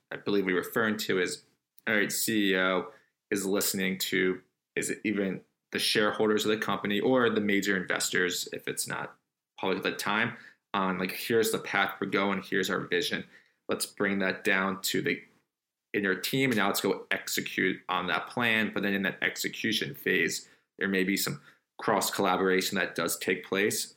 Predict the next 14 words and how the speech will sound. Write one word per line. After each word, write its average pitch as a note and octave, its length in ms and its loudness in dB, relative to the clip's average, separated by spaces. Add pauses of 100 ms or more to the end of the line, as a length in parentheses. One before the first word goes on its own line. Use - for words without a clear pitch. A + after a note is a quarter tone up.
across F#2+ 300 -2
multiple F#2 340 -2
departments, C3 580 -2
but G#2+ 140 -2
then G2 120 0
each - 220 -2
department F#2 600 -2 (960)
is B2+ 180 2
solely B2 240 6
responsible F#2+ 680 2
for F2+ 240 -2
their F2+ 340 0 (600)
objectives, F#2+ 580 0
but - 320 -2